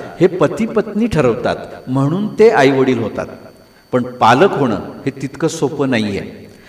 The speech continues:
त्यासाठी आईपण म्हणजे काय ते समजायला हवं, बापपण म्हणजे काय ते नीट जाणून घ्यायला हवं आणि यासाठी कुणी जाणीवपूर्वक वेळच देत नाही.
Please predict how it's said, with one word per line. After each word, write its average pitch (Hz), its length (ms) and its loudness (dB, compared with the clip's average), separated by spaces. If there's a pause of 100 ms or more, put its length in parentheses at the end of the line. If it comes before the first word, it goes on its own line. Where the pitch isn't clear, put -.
(160)
त्यासाठी 175 420 4
आईपण 196 640 2
म्हणजे 143 340 0
काय 90 380 -2 (360)
ते 175 60 6
समजायला 113 440 0
हवं, 82 220 -8 (380)
बापपण 151 600 2
म्हणजे 143 360 0
काय 98 580 -2
ते 175 100 8
नीट 170 280 0
जाणून 131 440 0
घ्यायला 123 280 4
हवं 95 240 -4 (380)
आणि 139 220 2
यासाठी 175 480 4
कुणी 226 260 0
जाणीवपूर्वक 180 600 4
वेळच 170 380 4
देत 165 200 0
नाही. 156 120 -2